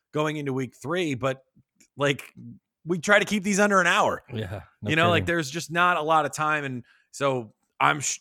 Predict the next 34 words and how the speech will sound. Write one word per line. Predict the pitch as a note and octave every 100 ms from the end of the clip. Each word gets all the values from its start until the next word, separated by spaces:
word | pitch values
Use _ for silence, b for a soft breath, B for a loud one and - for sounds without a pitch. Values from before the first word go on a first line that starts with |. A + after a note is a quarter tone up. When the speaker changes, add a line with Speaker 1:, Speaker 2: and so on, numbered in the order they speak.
| -
Speaker 1:
there, | D#3 D#3 D3 _ _ -
I |
was | D#3+ -
talking | G3 F3
to |
Scott | D#3 F#3+ F3+ C#3+ _ _ _ -
before | D3+ F3+ F3+
this. | F3+
There's | - C#3 -
absolutely | E3+ F3+ - F3+ F3 D3+
no | C#3+ D#3
way | D#3 D#3
you | D3
don't | A#2 C#3 D3
have | C3 C#3+
a | C3
team | - C#3 C#3 C#3+ C#3 _ _ -
that's | C3+ B2
affected | - C3 B2 D3 C#3
by | D3 D3
this, | E3 D#3+ - - _ _ _ _
by | - C3
what | C#3 C3+
took | D3 A#2+
place | C#3 C#3+
in | C3
week | C3 B2
two. | C#3 D3+
And | C3+
if | B2+
not, | C3+ E3 B2+
guess | E3 -
what? | F3+ D3
Like, | B2 A2+